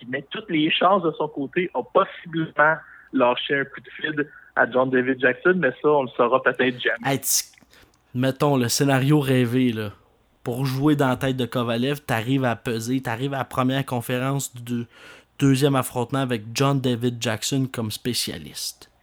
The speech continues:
Speaker 2: Aïe, aïe, aïe. Là,
Speaker 1: Ben,
Speaker 2: Kovalev
Speaker 1: pourquoi pas ? Si jamais il y a une revanche, c'est le temps d'aller chercher, euh, c'est le temps de, d'y jouer encore plus dans la tête,
Speaker 2: Oh.
Speaker 1: puis, euh,
Speaker 2: Oh.
Speaker 1: de sortir tout ce que
Speaker 2: Hey.
Speaker 1: tu peux sortir, parce qu'il faut pas se leurrer, Vincent, euh,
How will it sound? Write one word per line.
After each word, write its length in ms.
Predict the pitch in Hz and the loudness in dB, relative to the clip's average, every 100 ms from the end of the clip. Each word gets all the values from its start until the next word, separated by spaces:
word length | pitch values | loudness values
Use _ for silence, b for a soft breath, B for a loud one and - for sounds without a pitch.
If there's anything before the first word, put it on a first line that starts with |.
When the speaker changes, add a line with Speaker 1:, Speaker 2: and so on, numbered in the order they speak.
| _ _ _ _ _ _ - | _ _ _ _ _ _ -6
Speaker 2:
Aïe, 200 | 127 123 98 | -2 -2 -4
aïe, 100 | - | -12
aïe. 80 | - - - - - - _ _ _ _ b b b | -16 -18 -20 -20 -20 -20 _ _ _ _ b b b
Là, 100 | 135 135 | -2 4
Speaker 1:
Ben, 120 | 143 | 4
Speaker 2:
Kovalev 320 | 127 123 135 | 6 4 4
Speaker 1:
pourquoi 280 | 147 247 247 | 4 6 4
pas ? 40 | - | 0
Si 80 | 151 | 2
jamais 300 | 165 185 208 | 4 6 6
il 20 | |
y 40 | |
a 40 | 170 | 6
une 60 | |
revanche, 400 | 151 147 175 202 - | 6 4 4 0 -2
c'est 60 | 131 | -8
le 60 | |
temps 200 | - 165 | 0 0
d'aller 220 | 156 135 135 | 2 -2 -4
chercher, 520 | 131 - - 156 151 | -6 -6 -8 -6 -4
euh, 180 | 135 127 _ _ _ _ | -4 -4 _ _ _ _
c'est 80 | 135 | -10
le 60 | 127 | 0
temps 180 | - 165 | 2 2
de, 160 | 135 | -2
d'y 180 | 123 123 | -14 -14
jouer 200 | 123 156 | -6 -2
encore 340 | 143 139 131 - | -2 0 -2 -2
plus 200 | 151 147 | -8 -4
dans 180 | 139 117 | 2 2
la 60 | 113 | 2
tête, 220 | 139 151 | 0 2
Speaker 2:
Oh. 180 | 214 185 117 | 4 4 4
Speaker 1:
puis, 120 | 117 | -4
euh, 220 | 110 110 110 _ _ _ - | -6 -6 -8 _ _ _ 0
Speaker 2:
Oh. 200 | 226 214 | 4 4
Speaker 1:
de 60 | 117 | 4
sortir 340 | - - - 156 | -2 -2 0 0
tout 60 | - | -2
ce 60 | 139 | 0
que 80 | 139 | 0
Speaker 2:
Hey. 80 | 113 | 0
Speaker 1:
tu 60 | |
peux 120 | - 151 | -2 0
sortir, 300 | 139 - 220 | 2 4 4
parce 160 | 151 - | 4 4
qu'il 120 | 165 | 0
faut 120 | 160 | 2
pas 160 | 151 202 | 4 4
se 100 | 202 | 4
leurrer, 280 | 170 170 220 | 4 4 4
Vincent, 320 | 185 170 196 196 | 2 4 4 4
euh, 80 | 135 | 4